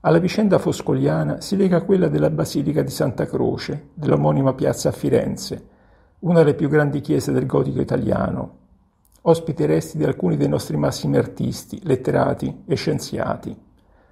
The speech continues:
Dopo uno sfoltimento negli anni sessanta del secolo scorso, gran parte delle tombe aristocratiche ottocentesche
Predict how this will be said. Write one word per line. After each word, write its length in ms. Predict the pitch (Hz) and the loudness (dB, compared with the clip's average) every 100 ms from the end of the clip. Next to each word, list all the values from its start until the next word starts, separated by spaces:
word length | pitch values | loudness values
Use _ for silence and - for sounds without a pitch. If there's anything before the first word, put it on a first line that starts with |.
| _ _ _ _ _ _ | _ _ _ _ _ _
Dopo 220 | 185 196 | 2 4
uno 100 | 185 | 4
sfoltimento 720 | - - 151 - 151 143 135 | 2 2 0 0 0 0 0
negli 240 | - 127 127 | -2 0 0
anni 160 | 147 | -2
sessanta 540 | 127 - - 151 135 - | -2 -4 -2 0 0 0
del 160 | 123 | 0
secolo 320 | - 139 139 131 | 0 0 2 -2
scorso, 720 | - - 143 143 - 139 - | -2 0 0 -2 -6 -10 -8
gran 240 | - 160 175 | -2 0 2
parte 260 | 196 180 | 0 2
delle 240 | 165 147 - | 0 0 2
tombe 320 | 160 160 - | 0 2 0
aristocratiche 720 | - - - - 127 - - | -2 -2 0 2 2 0 -4
ottocentesche 960 | - - - 139 - 143 165 - - | -6 -6 -6 -6 -2 -2 -2 -8 -10